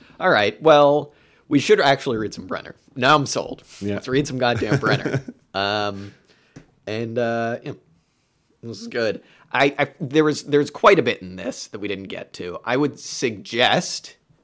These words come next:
Speaker 1: that people actually do read this because, like, I don't know. Even if it's not something that you're gonna wind up agreeing with in its totality, um, it's, it's good to kinda have a, like, marketplace of ideas.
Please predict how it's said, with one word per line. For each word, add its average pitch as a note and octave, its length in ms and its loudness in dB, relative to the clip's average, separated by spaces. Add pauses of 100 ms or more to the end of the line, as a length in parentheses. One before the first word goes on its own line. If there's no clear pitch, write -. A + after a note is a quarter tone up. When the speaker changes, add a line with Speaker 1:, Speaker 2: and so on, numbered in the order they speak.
(360)
Speaker 1:
that A2+ 220 -2
people C3+ 220 0
actually B2+ 260 0
do B2+ 320 -2
read G#2 360 -8
this - 420 -8 (420)
because, B2 380 -2
like, G#2+ 420 0 (920)
I G3 80 0
don't C3+ 80 -2
know. F2+ 160 -10 (920)
Even A#3+ 220 0
if F#3 80 2
it's C#3+ 120 -2
not D3 220 2
something C#3 240 -4
that B2+ 60 -4
you're B2 80 -2
gonna B2 160 -4
wind A#2 180 -4
up A#2 80 -4
agreeing A#2 460 -8
with G#2+ 260 -10 (400)
in B2 140 -4
its A#2+ 160 -4
totality, - 840 -8 (400)
um, A#2+ 560 -2
it's, C#3+ 240 0
it's D3+ 200 0
good D3+ 240 2
to D3+ 100 -10
kinda - 160 -4
have A#2 580 -4
a, G#2+ 60 -4
like, F#2+ 460 -6 (1400)
marketplace F3 560 -8
of - 100 -14
ideas. C#3 600 -8